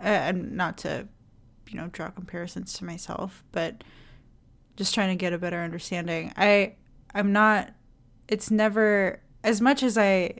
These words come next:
like to say, "Ooh, I wanna travel the world and go to all these countries that I've never been before," it's never, like, from a, "I wanna do it just 'cause I can" perspective. I always try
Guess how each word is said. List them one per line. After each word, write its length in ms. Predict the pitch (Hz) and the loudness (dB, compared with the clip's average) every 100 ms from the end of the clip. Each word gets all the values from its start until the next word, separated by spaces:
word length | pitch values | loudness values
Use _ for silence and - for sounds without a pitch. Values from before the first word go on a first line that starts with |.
| _ _ | _ _
like 320 | 185 180 180 | 2 2 0
to 120 | - 185 | -6 -4
say, 280 | - 180 - | 0 0 0
"Ooh, 160 | 294 | 0
I 80 | 240 | 0
wanna 240 | 202 196 | 2 0
travel 340 | 185 190 170 175 | 0 -2 0 0
the 80 | 170 | 0
world 300 | 165 165 170 | 0 -2 -2
and 140 | 175 | -4
go 100 | 170 | -4
to 140 | 160 175 | -4 -4
all 80 | |
these 180 | 165 165 | -4 -6
countries 340 | - 165 170 - | -6 -6 -6 -6
that 100 | 165 | -6
I've 80 | |
never 240 | 180 175 170 | -4 -4 -2
been 200 | 190 190 | 0 0
before," 400 | 180 - 175 165 | 0 0 0 0
it's 240 | 196 190 202 | -4 -4 -2
never, 480 | 190 185 202 202 | 0 0 2 2
like, 340 | 196 165 - - _ - - - - - - - - - | 2 0 -2 -10 _ -20 -20 -20 -20 -20 -20 -20 -20 -20
from 420 | - - 190 180 170 | -16 -4 0 0 0
a, 340 | 156 151 - _ - | -2 -4 -6 _ -2
"I 120 | 196 | 0
wanna 340 | 180 185 180 180 | 2 0 0 -2
do 280 | 170 175 | 0 0
it 180 | 165 - | 0 -4
just 220 | - 180 - | -6 -6 -4
'cause 180 | 190 | -6
I 120 | - 196 | -6 -12
can" 540 | - - 175 190 220 | -12 -10 -6 -4 -4
perspective. 920 | 240 233 - 233 226 226 240 233 226 - | -4 -4 -4 -4 -4 -2 0 0 -2 -2
I 140 | 190 | -2
always 600 | 180 262 302 294 254 - - | 2 2 4 4 2 -4 -12
try 540 | - - 180 175 175 | -12 -6 -2 0 0